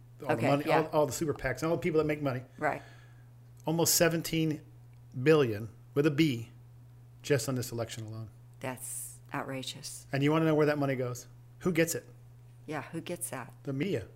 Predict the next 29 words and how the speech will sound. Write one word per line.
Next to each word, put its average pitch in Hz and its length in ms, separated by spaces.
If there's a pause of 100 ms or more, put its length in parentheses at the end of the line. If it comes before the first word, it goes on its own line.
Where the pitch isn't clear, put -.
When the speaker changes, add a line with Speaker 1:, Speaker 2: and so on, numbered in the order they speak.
(600)
Speaker 1:
They 190 120
do 180 120
all 160 100
those 143 160
advertising. 131 580 (420)
Now, 160 220 (160)
that's 175 260
the, 135 240 (1700)
I 147 100
guess 120 280
the, 110 180 (380)
the, 113 100 (260)
the - 80
paradox 151 580
is 120 160 (720)
the 127 60
same 175 380
group 156 460
that 131 300 (360)
shuts 170 280
down 156 320
free 135 220
speech, - 440 (360)
in 120 80
my 123 160
humble 110 300
opinion, 107 400 (640)
Speaker 2:
<laughs> - 600
Yes. - 300